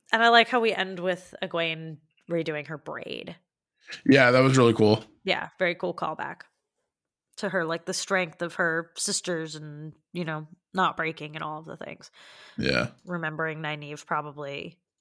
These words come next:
Speaker 1: I wonder where she thinks that they are.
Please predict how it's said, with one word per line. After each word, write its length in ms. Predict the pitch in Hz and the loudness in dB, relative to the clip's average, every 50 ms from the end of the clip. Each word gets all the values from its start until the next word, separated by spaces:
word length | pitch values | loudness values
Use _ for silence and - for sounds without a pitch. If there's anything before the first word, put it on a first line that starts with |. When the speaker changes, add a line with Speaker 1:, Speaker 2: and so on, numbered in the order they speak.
| _ _ _ _ _ _ - - - - - - | _ _ _ _ _ _ -20 -20 -20 -14 -2 2
Speaker 1:
I 80 | 233 240 | 2 4
wonder 280 | 269 311 339 381 349 | 4 4 4 2 2
where 300 | 220 220 208 208 214 214 | 4 4 2 4 2 2
she 260 | 208 - - 208 202 | 0 -2 -2 -2 -4
thinks 360 | 190 - 185 175 170 156 - - | -4 -4 -6 -6 -6 -8 -10 -6
that 200 | 180 - - - | -8 -8 -4 -4
they 240 | 175 165 156 151 | -4 -4 -4 -6
are. 420 | - - 175 - - - - - | -6 -6 -8 -8 -8 -10 -14 -14